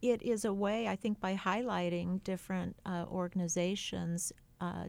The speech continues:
during the Taking Care in Community segment, that we are just further supporting the mission of these organizations. The more people,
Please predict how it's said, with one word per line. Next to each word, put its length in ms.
during 340
the 340
Taking 360
Care 400
in 220
Community 580
segment, 560
that 300
we 440
are 220
just 380
further 680
supporting 800
the 200
mission 420
of 120
these 220
organizations. 920
The 100
more 300
people, 600